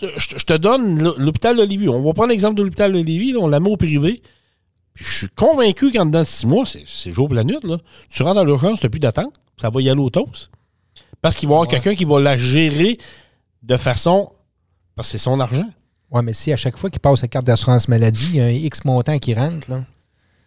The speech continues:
Speaker 2: Euh,
Speaker 1: Il
Speaker 2: je suis
Speaker 1: facture
Speaker 2: pas
Speaker 1: au
Speaker 2: sûr
Speaker 1: gouvernement.
Speaker 2: que, ben, c'est justement, mais le gouvernement, c'est nous autres qui va payer. Je suis pas sûr qu'il n'aura pas de la crosse là-dedans, là. C'est rendu que les privés,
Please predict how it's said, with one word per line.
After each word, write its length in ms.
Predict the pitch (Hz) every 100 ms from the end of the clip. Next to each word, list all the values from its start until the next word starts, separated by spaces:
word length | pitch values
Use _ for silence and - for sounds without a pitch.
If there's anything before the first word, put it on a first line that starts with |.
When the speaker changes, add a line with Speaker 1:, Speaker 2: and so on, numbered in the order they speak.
| _ _ _ -
Speaker 2:
Euh, 360 | 98 104 110 110
Speaker 1:
Il 40 |
Speaker 2:
je 60 | 107
suis 20 | 113
Speaker 1:
facture 180 | - 127
Speaker 2:
pas 40 |
Speaker 1:
au 20 | 147
Speaker 2:
sûr 100 | 143
Speaker 1:
gouvernement. 420 | 151 208 339 311
Speaker 2:
que, 60 |
ben, 120 | 120 110
c'est 160 | 120
justement, 360 | 113 - 117 156
mais 60 | 151
le 60 | 110
gouvernement, 340 | 117 127 170
c'est 120 | -
nous 80 | 143
autres 80 | 156
qui 60 | 139
va 80 |
payer. 340 | 135 131 165 180
Je 40 | 104
suis 60 | -
pas 120 | 170
sûr 200 | - 233
qu'il 140 | 180
n'aura 220 | 143 131 131
pas 100 | 170
de 80 |
la 100 | 131
crosse 300 | 120 170 147
là-dedans, 380 | 117 110 131 151
là. 120 | 139 135 _ _ _ _ _ _ _
C'est 180 | - 123
rendu 200 | 135 180
que 60 | 160
les 120 | 151
privés, 580 | - 151 139 175 214